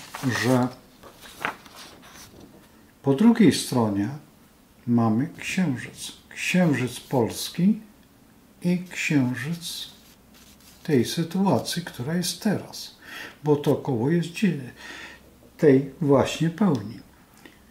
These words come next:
I zwróćmy uwagę na jeszcze jedną rzecz, która jest bardzo istotna, że tu jest descendent, a tu jest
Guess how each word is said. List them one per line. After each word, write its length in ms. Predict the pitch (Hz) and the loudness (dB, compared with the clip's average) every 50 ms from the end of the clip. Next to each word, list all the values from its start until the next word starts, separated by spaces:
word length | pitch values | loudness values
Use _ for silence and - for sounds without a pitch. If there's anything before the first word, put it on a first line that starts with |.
| _ _ _ - - | _ _ _ -4 -2
I 60 | 151 | 0
zwróćmy 480 | 127 131 180 208 226 226 - 247 226 | 2 4 6 6 6 8 8 8 10
uwagę 380 | 196 170 151 160 160 139 160 160 | 10 8 8 6 6 6 6 6
na 140 | 156 156 151 | 8 8 8
jeszcze 380 | 151 147 139 - - - 165 | 8 8 6 4 2 4 6
jedną 380 | 143 127 113 - 123 123 120 117 | 6 6 6 4 4 4 4 4
rzecz, 340 | 110 131 123 113 113 - - | 4 4 2 2 2 -2 -8
która 340 | - - - 135 127 127 123 | -12 -6 -2 2 4 4 4
jest 160 | 120 113 113 | 4 2 0
bardzo 560 | 113 139 160 156 135 120 110 104 92 110 107 | 0 2 2 4 2 2 0 0 0 0 2
istotna, 800 | 98 98 92 - - - - 113 101 - - 98 98 117 151 196 196 - - - _ _ _ - - - - - - - - _ - - - - - - - - - - - - - - - - - - - - - - - - - - - | 2 0 -2 -4 -6 -4 -2 -2 -2 -2 -4 -2 0 0 0 0 -2 -6 -12 -20 _ _ _ -20 -20 -20 -20 -20 -20 -20 -20 _ -20 -20 -20 -20 -20 -20 -20 -20 -20 -20 -20 -20 -20 -20 -18 -16 -16 -16 -16 -18 -20 -20 -20 -20 -20 -18 -10
że 180 | - - 135 139 | 0 2 2 4
tu 180 | - - 202 | 4 4 6
jest 260 | 208 196 160 123 113 - | 6 6 6 6 4 6
descendent, 920 | 143 127 110 - - - - 117 104 101 98 95 110 147 170 170 - - - - - - - - - _ _ _ _ _ - - - _ _ - - - | 6 6 6 4 0 0 0 2 2 2 2 0 0 -2 -4 -6 -8 -12 -18 -20 -20 -20 -20 -20 -20 _ _ _ _ _ -20 -20 -20 _ _ -20 -10 -2
a 140 | - 143 | 0 0
tu 180 | 135 - - 123 | 0 2 2 0
jest 320 | 110 101 98 - - - | 0 0 -2 -4 -10 -14